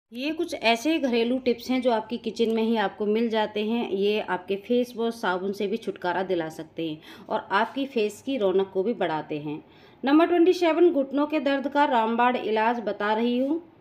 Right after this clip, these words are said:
एक बार आप करके देखो। कहीं से बबूल की फली का इंतज़ाम करो, इसके बीज सहित मिक्सी में बारीक पीस लें।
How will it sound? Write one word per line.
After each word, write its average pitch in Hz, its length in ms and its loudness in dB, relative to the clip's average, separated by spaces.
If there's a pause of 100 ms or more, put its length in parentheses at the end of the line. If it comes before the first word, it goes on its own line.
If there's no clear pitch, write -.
(380)
एक 269 220 2
बार 320 140 6
आप 330 260 4
करके 254 300 0
देखो। 269 360 2
कहीं 285 460 2
से 320 280 0
बबूल 226 480 0
की 302 220 2
फली 247 400 -2
का 269 160 -2
इंतज़ाम 233 540 0
करो, 269 480 0
इसके - 280 -4
बीज 247 340 -2
सहित 269 460 0 (100)
मिक्सी 247 540 -2
में 285 160 0
बारीक 208 380 -2
पीस 254 240 -4
लें। 294 240 0